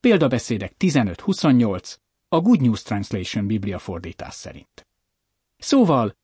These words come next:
olvasd el még egyszer az üzeneteidet, mielőtt elküldenéd őket. Mikor S M S-ezel? Józan ésszel kialakíthatod a saját üzenetküldési szabályaidat.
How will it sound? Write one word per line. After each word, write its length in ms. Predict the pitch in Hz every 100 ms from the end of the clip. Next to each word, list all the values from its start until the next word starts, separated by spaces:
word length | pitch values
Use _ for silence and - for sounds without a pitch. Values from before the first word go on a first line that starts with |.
| _ _ _
olvasd 460 | 233 277 208 147 139
el 180 | 131
még 300 | 139 240 185
egyszer 340 | 120 101 - 104
az 120 | 107
üzeneteidet, 880 | 156 135 120 120 113 110 107 - - _
mielőtt 420 | _ 143 139 127 -
elküldenéd 680 | 104 95 98 92 95 98 -
őket. 460 | - - - - _ _ _ _ _ _ _ _ _ _ _ _ _ _ _ _
Mikor 480 | - 254 - 101 -
S 100 | -
M 160 | 90 78
S-ezel? 520 | - 73 73 67 - _ _ _ _ _ _ _ _ _ _ _ _
Józan 380 | 240 277 160 143
ésszel 360 | 151 - 139
kialakíthatod 840 | 139 185 117 107 - 127 151 175 170
a 60 |
saját 500 | 160 247 190 104 95
üzenetküldési 840 | - 127 110 101 - 98 98 -
szabályaidat. 960 | 92 - 87 - - - 85 85 -